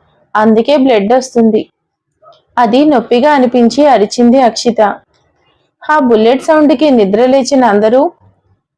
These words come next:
అక్షిత చేతికి బ్లడ్ చూడగానే బాధపడ్డారు. ఫస్ట్ ఎయిడ్ బాక్స్ తేగానే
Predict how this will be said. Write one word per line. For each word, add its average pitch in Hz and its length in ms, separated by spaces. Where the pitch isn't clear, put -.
అక్షిత 240 380
చేతికి 294 340
బ్లడ్ 240 380
చూడగానే 277 420
బాధపడ్డారు. 226 840
ఫస్ట్ - 580
ఎయిడ్ 339 140
బాక్స్ 320 360
తేగానే 240 720